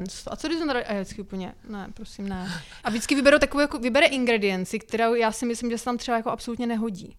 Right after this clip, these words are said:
Jo? Ono by to třeba ve výsledku mohlo být jako dobrý, ale já to nechci riskovat, protože já bych to pak fakt jako nejedla,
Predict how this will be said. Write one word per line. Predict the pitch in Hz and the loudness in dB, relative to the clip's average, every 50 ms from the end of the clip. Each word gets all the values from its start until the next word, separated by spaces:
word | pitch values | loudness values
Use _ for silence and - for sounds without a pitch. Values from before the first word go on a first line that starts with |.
| - - - - | -20 -20 -14 -10
Jo? | - - | -6 -4
Ono | 233 247 247 | -2 -2 -2
by | 247 | -2
to | 269 - 233 | -4 -6 -6
třeba | - - 269 | -2 0 0
ve | 254 | 0
výsledku | 262 254 - 277 262 - 285 | 0 0 -4 -4 -4 -4 -2
mohlo | 254 247 240 226 277 285 | 0 0 0 0 -2 -4
být | 233 196 170 - - - | -4 -6 -8 -10 -12 -14
jako | - - - - | -14 -14 -12 -14
dobrý, | 175 175 170 - - - | -14 -14 -14 -14 -12 -10
ale | - 196 208 | -8 -6 -6
já | 208 | -6
to | 202 - | -6 -6
nechci | 214 214 - - 233 | -8 -8 -8 -10 -10
riskovat, | 214 - - - 180 180 | -10 -10 -8 -8 -8 -8
protože | 170 180 | -6 -8
já | 185 | -8
bych | 180 - | -8 -10
to | 208 | -10
pak | - 202 185 | -10 -10 -10
fakt | - - 190 | -8 -10 -10
jako | 196 190 - | -10 -8 -6
nejedla, | 208 185 170 185 180 - - - | -6 -6 -4 -6 -8 -10 -12 -14